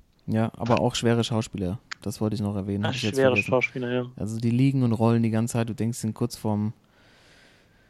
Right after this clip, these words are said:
Speaker 1: sind kurz vorm, äh, vorm Exodus und dann stehen sie wieder auf und es ist alles wieder, alles,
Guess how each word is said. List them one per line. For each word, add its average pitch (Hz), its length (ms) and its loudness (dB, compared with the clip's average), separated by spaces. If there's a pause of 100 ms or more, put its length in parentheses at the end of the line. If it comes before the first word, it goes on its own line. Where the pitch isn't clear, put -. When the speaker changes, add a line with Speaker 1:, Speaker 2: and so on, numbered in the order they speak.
(440)
Speaker 1:
sind 117 120 0
kurz - 260 0
vorm, 113 460 2
äh, 104 280 0 (240)
vorm 110 180 -4
Exodus 113 580 -2
und 101 180 -6
dann 104 200 -2
stehen 110 220 -2
sie 113 80 -6
wieder 104 160 -4
auf 95 160 -6
und - 80 -8
es - 80 -20
ist 57 60 -12
alles 87 240 -12
wieder, 65 200 -10
alles, - 420 -10